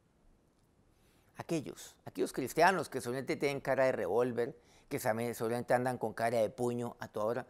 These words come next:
¿saben por qué? Es porque no son libres, no son libres. Porque no saben que día a día yo puedo celebrar con mi Señor, con mi Padre, que todos los días yo puedo estar de fiesta con mi Señor, que todos los días yo puedo estar de fiesta ahí en la presencia de Dios,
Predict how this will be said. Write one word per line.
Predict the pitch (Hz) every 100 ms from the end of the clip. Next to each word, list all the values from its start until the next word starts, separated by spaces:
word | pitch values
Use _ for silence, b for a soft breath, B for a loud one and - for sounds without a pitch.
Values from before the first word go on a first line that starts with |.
| B
¿saben | - 175 156
por | 143
qué? | 190
Es | 190
porque | 165 -
no | 135 139
son | 165 165
libres, | 190 262 - - - _
no | 120
son | 123 151
libres. | 165 226 - - B B B
Porque | 131 127 123
no | 120
saben | 135 131 107 - - b b b
que | - 110
día | 139 147
a |
día | 139 117 104 -
yo | - 120 -
puedo | 117 107
celebrar | - 104 101 101 87 - _ _
con | - 104
mi | 101
Señor, | - 113 101 - -
con | 104
mi | 95
Padre, | - 98 92 - - b b b -
que | 113
todos | 170
los | 160
días | 135 131 117
yo | -
puedo | - 110
estar | - 98
de | 98
fiesta | 95 98 98 - -
con | 82
mi | 80
Señor, | - 50 50 - - _ _ _ b b b
que | 117
todos | 139 131
los | 120
días | 123
yo | 113 113
puedo | 120
estar | - 113 101
de | 104
fiesta | - 104 - 107 - b b b
ahí | - 110 107 -
en | -
la | - -
presencia | - - 73 76 - - _ _
de | -
Dios, | - - - - -